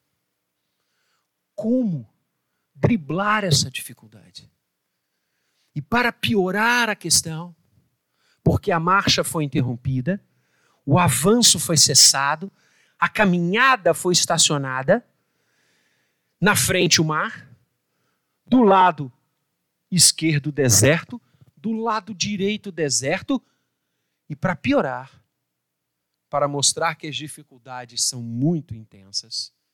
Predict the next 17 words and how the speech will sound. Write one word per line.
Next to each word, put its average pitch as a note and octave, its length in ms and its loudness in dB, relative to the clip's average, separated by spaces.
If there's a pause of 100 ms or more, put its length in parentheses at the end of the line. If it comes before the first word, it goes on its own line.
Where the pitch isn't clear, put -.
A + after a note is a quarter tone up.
(120)
e A#2+ 80 -14
que - 160 -10
este A2+ 200 -10
é - 20 -20
um G#2 40 -20
desafio, G2 600 -20 (2000)
atrás E3 520 -6
de C#3 120 -12
si, D3 400 -4 (1200)
eles C3 300 -8
vislumbram B2 720 -8 (560)
os A#2 200 -12
exércitos A#2 640 -12
de G2 80 -18
Faraó. F2+ 440 -18 (1700)
Porque B2 260 -16
Faraó, B2+ 720 -2